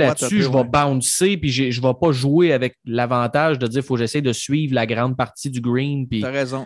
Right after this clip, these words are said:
Speaker 1: mais
Speaker 2: Il veut
Speaker 1: effectivement,
Speaker 2: littéralement
Speaker 1: si t'as
Speaker 2: aligner
Speaker 1: le
Speaker 2: vers la
Speaker 1: choix,
Speaker 2: droite,
Speaker 1: probablement.
Speaker 2: t'as raison.
Speaker 1: Ouais, ben,
Speaker 2: C'est
Speaker 1: c'est
Speaker 2: peut-être pas
Speaker 1: ça,
Speaker 2: un bon
Speaker 1: tu sais, fait
Speaker 2: exemple de trou, remarque bien, là.
Speaker 1: mais si le gars a le choix, c'est clair qu'il va probablement. Mais c'est, encore une fois, c'est une question probablement de confiance parce que,
Speaker 2: Ouais.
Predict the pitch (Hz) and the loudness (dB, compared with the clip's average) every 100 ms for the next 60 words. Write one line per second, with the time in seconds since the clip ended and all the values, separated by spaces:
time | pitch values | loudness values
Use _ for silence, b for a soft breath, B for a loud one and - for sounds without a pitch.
0 | - - 135 147 143 147 147 135 135 151 | -8 -4 -2 -2 0 2 2 2 2 2
1 | 143 131 143 123 131 107 135 131 120 127 | 2 2 2 2 0 -2 -2 -2 -4 -8
2 | - _ _ _ _ - 139 143 135 135 | -12 _ _ _ _ 2 4 4 4 2
3 | - 180 143 151 131 143 139 - 143 170 | 4 4 4 2 2 2 0 0 2 2
4 | 139 123 _ 135 175 151 139 _ _ 143 | 0 -8 _ -10 -10 -16 -20 _ _ -2
5 | 151 139 - 220 170 214 160 - 147 208 | 0 0 0 2 4 4 2 -2 0 2
6 | 226 127 - 131 180 165 123 117 113 113 | 0 -4 0 0 0 -2 -2 -2 0 0
7 | 120 151 b b _ 123 - 135 B B | 0 -2 b b _ -2 0 0 B B
8 | B - 123 165 151 127 190 196 135 - | B -8 0 2 2 0 0 0 -2 -2
9 | 123 135 123 180 139 120 127 156 - 120 | 0 0 0 -2 0 0 2 -2 -2 -2
10 | 113 151 226 170 120 - 117 110 | 0 -2 -2 -2 -4 -2 0 0